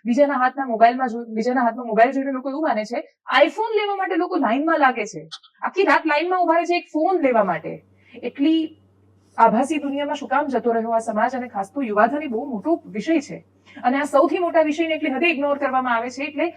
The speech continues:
પાંચ વાગ્યા સુધી ગરબે ઘૂમે છોકરો અને એનું સ્ટ્રેસ ઓછું થતું હોય તો વાંધો નથી, એ દેખાદેખીમાં એ બજેટ સેટ કરીને હજાર હજાર રૂપિયાના ગરબાના પાસ લઈને, એને જો પાસ નથી મળતા તો એને એવું લાગે છે કે સમાજમાં એનું વજૂદ કે અસ્તિત્વ નથી.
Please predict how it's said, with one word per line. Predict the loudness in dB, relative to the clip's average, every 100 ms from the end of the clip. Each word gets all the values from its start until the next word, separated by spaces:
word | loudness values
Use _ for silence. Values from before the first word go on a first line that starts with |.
| -12 2
પાંચ | 2 2 0
વાગ્યા | 0 -2
સુધી | -6 -8
ગરબે | -4 -2 0 0
ઘૂમે | 2 4 4
છોકરો | 0 -4 -4
અને | -4 -4
એનું | -6
સ્ટ્રેસ | -8 -2 -2 -2
ઓછું | -4 -6
થતું | -6 -2
હોય | 0
તો | 0
વાંધો | -2 -2 -4
નથી, | -6 -6 -8 -10 -16 -6
એ | -2
દેખાદેખીમાં | -2 2 4 4 4 -2 -2 0
એ | 2
બજેટ | 2 4 2
સેટ | 4 0 0
કરીને | -2 -2 0
હજાર | 2 4 4
હજાર | 6 2
રૂપિયાના | 0 -8 -4 -2
ગરબાના | 0 2 2 2
પાસ | 2 2 2
લઈને, | -4 -2 -2 -4 -8 -2
એને | 4 4
જો | 4
પાસ | 4 4 2
નથી | -2 0
મળતા | 2 6 4
તો | 4
એને | 2
એવું | 4 4
લાગે | 2 0
છે | -2
કે | -4
સમાજમાં | 0 4 4 2
એનું | 0 2
વજૂદ | 2 0
કે | 0
અસ્તિત્વ | -4 -4 -2 -2
નથી. | -2 -6 -14